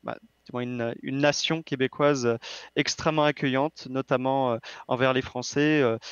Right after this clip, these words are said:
il y a pas, euh, un jour où, où, où, euh, au début de mes études, on disait : « Ah, t'es français ? Bah oui, tu viens d'où ? Pourquoi t'es venu ? » et cetera. Donc, euh, extrêmement intéressant.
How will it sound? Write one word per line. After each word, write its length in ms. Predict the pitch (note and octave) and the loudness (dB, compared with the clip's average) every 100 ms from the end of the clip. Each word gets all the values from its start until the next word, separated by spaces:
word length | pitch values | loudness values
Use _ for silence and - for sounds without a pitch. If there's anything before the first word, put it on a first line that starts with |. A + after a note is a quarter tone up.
| - - | -12 -4
il 60 | |
y 40 | B2 | -2
a 40 | |
pas, 340 | - C3+ C3+ | 2 4 4
euh, 260 | B2+ A2+ A2 - _ B2+ | 4 2 -2 -6 _ -12
un 340 | - E3 E3 | -6 -2 -2
jour 440 | C3+ D#3 E3+ D3 | -2 -2 -2 -2
où, 260 | B2+ B2 A#2+ - - - | -4 -6 -8 -12 -20 -12
où, 360 | B2+ A#2 A#2 - B2+ | -8 -6 -8 -8 -6
où, 220 | B2+ B2 | -2 2
euh, 380 | A2+ A2 A#2 - | 2 0 -4 -6
au 140 | - B2 | -2 -2
début 200 | B2+ C3 | 0 0
de 60 | |
mes 200 | C3+ A#2 | 0 0
études, 240 | B2 - C#3 | -2 -2 -4
on 60 | |
disait : « 160 | A#2+ B2 - | -4 -2 0
Ah, 160 | A#3 | 0
t'es 120 | - | -2
français ? 520 | - - E3+ F#3 G#3 F3 | -10 -10 -4 0 2 0
Bah 120 | C#3 | -2
oui, 200 | F3+ G3 | -2 -6
tu 100 | - | -4
viens 140 | D#3+ D3 | -2 0
d'où ? 180 | E3+ | -2
Pourquoi 280 | F3 C#3+ D#3 | -6 -8 -6
t'es 100 | C#3+ | -6
venu ? » 360 | C#3+ D3+ E3 D#3+ | -6 -4 -2 -2
et 40 | C#3+ | -2
cetera. 320 | - C#3 D3+ | 0 2 2
Donc, 240 | C3 - | -2 -4
euh, 80 | A#2 B2 - - - | -6 -6 -14 -14 -4
extrêmement 400 | C3+ - D#3 D3 | -4 -2 0 2
intéressant. 580 | D3 C3+ B2 A#2+ D#3 G3 | 4 4 4 4 2 2